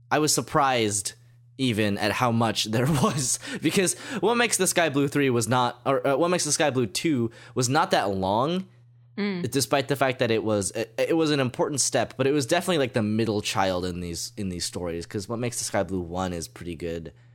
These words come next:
Speaker 1: And then
Speaker 2: Hmm.
Speaker 1: two is, is dramatic and important,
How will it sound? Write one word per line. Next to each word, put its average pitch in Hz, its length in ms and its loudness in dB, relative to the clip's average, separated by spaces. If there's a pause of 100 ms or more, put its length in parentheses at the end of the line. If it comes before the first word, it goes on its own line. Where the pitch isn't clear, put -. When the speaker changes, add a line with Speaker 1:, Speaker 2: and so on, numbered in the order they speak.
(360)
Speaker 1:
And 247 160 0
then 117 80 2
Speaker 2:
Hmm. - 40 -6
Speaker 1:
two 208 240 2
is, 190 260 0 (340)
is 131 380 0
dramatic 123 560 2
and 107 80 0
important, 131 580 -4